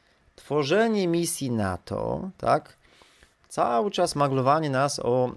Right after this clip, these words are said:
e, mobilizacji, tak? O szkoleniach, mobilizacji,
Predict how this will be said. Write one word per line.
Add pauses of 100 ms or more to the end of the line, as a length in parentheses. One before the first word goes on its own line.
(140)
e,
mobilizacji,
tak?
O
szkoleniach,
mobilizacji,